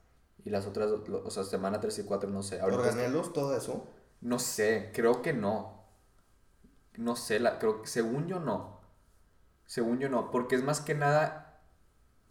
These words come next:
Speaker 1: los procesos, porque el bloque se trata, o sea, el reto es, agarras un contaminante y ves cómo ese contaminante interactúa con los procesos de la célula, o sea
Speaker 2: ¿Tipo alcohol? O sea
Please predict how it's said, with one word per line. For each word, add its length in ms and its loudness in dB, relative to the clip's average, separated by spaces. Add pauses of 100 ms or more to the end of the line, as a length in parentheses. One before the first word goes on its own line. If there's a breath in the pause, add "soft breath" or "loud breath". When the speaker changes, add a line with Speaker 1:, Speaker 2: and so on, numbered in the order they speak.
(180)
Speaker 1:
los 260 2
procesos, 540 -2
porque 280 0
el 100 0
bloque 320 4
se 140 -2
trata, 640 2 (120)
o 20 -16
sea, 140 0
el 60 4
reto 380 4
es, 340 2 (1000)
agarras 400 6
un 120 -4
contaminante 840 0 (480 soft breath)
y 120 0
ves 160 4
cómo 240 0
ese 160 -2
contaminante 680 -2
interactúa 880 -4 (1400)
con 140 -2
los 120 -2
procesos 420 -4
de 80 0
la 100 -2
célula, 480 -2
o 80 -6
sea 460 0
Speaker 2:
¿Tipo 480 -6
alcohol? 500 -2
O 60 -8
sea 140 -6